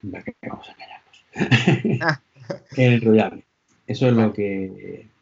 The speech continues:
Speaker 2: Vete pasándole un concepto a Jonathan Ive, por si acaso desde su freelance, que eso
Speaker 1: Está
Speaker 2: puede
Speaker 1: jubilado.
Speaker 2: sacar.
Speaker 1: Yo hablo con Tim directamente, ya me salto Johnny.
Speaker 2: <laughs>
Speaker 1: Dani,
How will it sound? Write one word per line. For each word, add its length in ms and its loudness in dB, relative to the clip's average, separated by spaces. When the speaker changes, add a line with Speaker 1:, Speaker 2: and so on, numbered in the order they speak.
Speaker 2:
Vete 200 -4
pasándole 600 -2
un 240 -4
concepto 520 -6
a 80 0
Jonathan 400 -4
Ive, 160 -4
por 120 -6
si 120 -6
acaso 340 -4
desde 240 0
su 340 0
freelance, 480 2
que 280 0
eso 140 -4
Speaker 1:
Está 120 -4
Speaker 2:
puede 160 4
Speaker 1:
jubilado. 280 4
Speaker 2:
sacar. 260 -4
Speaker 1:
Yo 360 2
hablo 180 6
con 160 4
Tim 180 2
directamente, 580 0
ya 100 -2
me 80 -4
salto 260 -4
Johnny. 260 -2
Speaker 2:
<laughs> 360 -6
Speaker 1:
Dani, 320 0